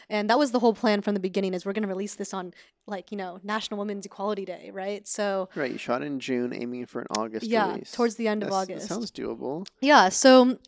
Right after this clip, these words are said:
Speaker 1: unfortunately, during the process, we, we lost our editor and our producer kind of last minute, uh,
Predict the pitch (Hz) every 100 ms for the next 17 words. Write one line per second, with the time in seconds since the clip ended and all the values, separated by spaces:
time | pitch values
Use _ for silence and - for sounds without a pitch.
0 | _ 277 285 349 370 392 403 427 247 302
1 | 339 349 302 330 330 349 349 - 285 285
2 | 254 - - - - 311 311 311 330 254
3 | 277 285 285 285 285 285 285 - 240 233
4 | 233 262 226 226 - 233 220 220 214 196
5 | 190 202 - 254 262 254 226 175 190 190